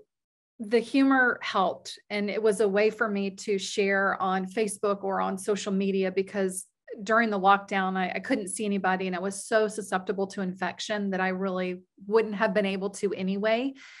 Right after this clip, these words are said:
And so I was looking for a way to connect, um, aside from, from physical visits, and that helped me through. And so I think the other thing was, um,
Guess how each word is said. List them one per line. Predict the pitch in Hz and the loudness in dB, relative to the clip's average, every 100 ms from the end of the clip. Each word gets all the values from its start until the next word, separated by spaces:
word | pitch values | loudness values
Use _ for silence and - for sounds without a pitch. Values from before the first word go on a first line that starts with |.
| - - | -20 -6
And | 220 214 208 | -2 0 0
so | - 214 208 - | 4 6 6 4
I | 226 | 2
was | 226 220 | 2 2
looking | 240 240 226 | -2 -4 -6
for | - 214 | 2 2
a | |
way | 202 196 | 4 2
to | 190 | 0
connect, | 190 185 - - _ - _ 214 | -4 -6 -6 -8 _ -20 _ -4
um, | 180 180 180 190 - - - | -2 -2 -6 -10 -16 -14 -8
aside | 214 - 208 196 | -4 4 4 4
from, | 208 190 185 | -2 -4 -4
from | - 190 190 | -4 -2 -2
physical | 185 214 202 190 196 | -4 -2 0 -2 -4
visits, | 165 180 - 165 - - - | -4 -6 -6 -8 -10 -16 -10
and | 202 190 190 190 | -4 -2 -2 2
that | 202 - | 0 0
helped | - 247 233 - | -6 -4 -4 -6
me | 180 | -10
through. | - 180 170 165 208 196 | -8 -6 -4 -4 -8 -8
And | 220 190 190 190 185 - - - _ _ - | -2 0 0 0 -4 -20 -20 -20 _ _ -8
so | - 240 226 220 - _ _ - - | 4 6 8 4 -4 _ _ -14 -4
I | 254 | 0
think | 277 269 | 0 0
the | 247 | 2
other | 226 233 | 2 0
thing | 233 208 | -2 -2
was, | 196 190 190 190 - - | 2 4 4 0 -6 -8
um, | 202 190 185 185 190 | -2 0 0 -2 -6